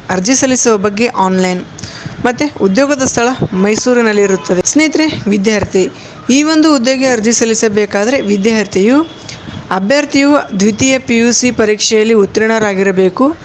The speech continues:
ಸರ್ಟಿಫಿಕೇಷನ್ ಕೋರ್ಸ್‌ನ ಲೈಬ್ರರಿ ಸೈನ್ಸ್ ಪ್ರಮಾಣ ಪತ್ರ ಪಡೆದಿರತಕ್ಕದ್ದು ಹಾಗೂ ಕನಿಷ್ಠ ಮೂರು ತಿಂಗಳ ಕಂಪ್ಯೂಟರ್ ಕೋರ್ಸ್‌ನಲ್ಲಿ ಉತ್ತೀರ್ಣರಾಗಿರಬೇಕು. ಅಂದ್ರೆ, ಎಲೆಕ್ಟ್ರಿಕಲ್ ಎಕ್ಸ್‌ಪೀರಿಯನ್ಸ್ ಇರಲೇಬೇಕು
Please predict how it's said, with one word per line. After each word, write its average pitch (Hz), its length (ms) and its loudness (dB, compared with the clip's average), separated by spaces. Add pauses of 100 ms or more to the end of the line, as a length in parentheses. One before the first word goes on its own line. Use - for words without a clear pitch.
(360)
ಸರ್ಟಿಫಿಕೇಷನ್ 269 920 0 (840)
ಕೋರ್ಸ್‌ನ 226 420 2 (640)
ಲೈಬ್ರರಿ 208 500 2
ಸೈನ್ಸ್ 226 340 0
ಪ್ರಮಾಣ 202 340 -2
ಪತ್ರ 202 340 -2
ಪಡೆದಿರತಕ್ಕದ್ದು 185 840 -2
ಹಾಗೂ 262 420 0
ಕನಿಷ್ಠ 269 480 0
ಮೂರು 247 300 4
ತಿಂಗಳ 240 340 2
ಕಂಪ್ಯೂಟರ್ 220 460 -2
ಕೋರ್ಸ್‌ನಲ್ಲಿ 208 540 0
ಉತ್ತೀರ್ಣರಾಗಿರಬೇಕು. 208 880 0
ಅಂದ್ರೆ, 262 180 0
ಎಲೆಕ್ಟ್ರಿಕಲ್ 220 260 0
ಎಕ್ಸ್‌ಪೀರಿಯನ್ಸ್ 214 580 0
ಇರಲೇಬೇಕು 190 640 0